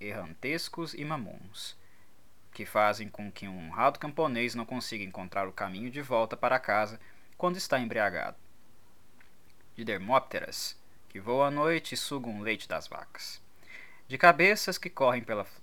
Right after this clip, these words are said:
floresta sobre pernas de aranha. De kobolds com gorro vermelho. E, por fim, do ameaçador Lúcio, que arranca das mãos das mulheres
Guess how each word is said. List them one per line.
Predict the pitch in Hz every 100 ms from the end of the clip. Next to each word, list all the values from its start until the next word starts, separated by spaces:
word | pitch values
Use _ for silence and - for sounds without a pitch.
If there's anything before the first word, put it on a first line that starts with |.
| - - -
floresta | - - 120 160 - 127
sobre | - 110
pernas | 95 110 101 101
de | 95
aranha. | 87 73 - - - - - - - - - - - - -
De | 117
kobolds | 117 98 143 196 185 - -
com | - 107
gorro | 92 104 98
vermelho. | 90 - 90 117 165 175 165 165 - - - -
E, | 156
por | - 101
fim, | - 175 202 - - - - - - -
do |
ameaçador | 117 131 - 123 160 156
Lúcio, | 113 117 127 - - - - - - - - - - - - - - - - - - -
que | -
arranca | 104 110 147 156 160 156 - - - - - - - - - - - - -
das | 123 131
mãos | 131 98 95
das | 101 113
mulheres | 160 156 156 175 -